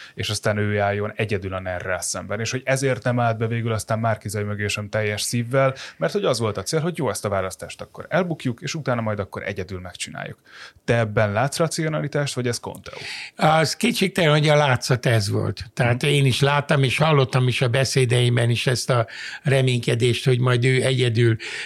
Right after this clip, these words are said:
Speaker 2: egyesít és csinál egy nagy versenyképes pártot, meg voltak ilyen. De én ezeket akkor már nem vettem komolyan, ezt így a,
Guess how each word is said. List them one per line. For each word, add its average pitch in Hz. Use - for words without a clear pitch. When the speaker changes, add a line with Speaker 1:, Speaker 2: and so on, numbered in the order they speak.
Speaker 2:
egyesít 123
és 113
csinál 123
egy 110
nagy 120
versenyképes 113
pártot, 113
meg 120
voltak 123
ilyen. 113
De 151
én 156
ezeket 147
akkor 156
már 143
nem 156
vettem 123
komolyan, 143
ezt 135
így 139
a, 127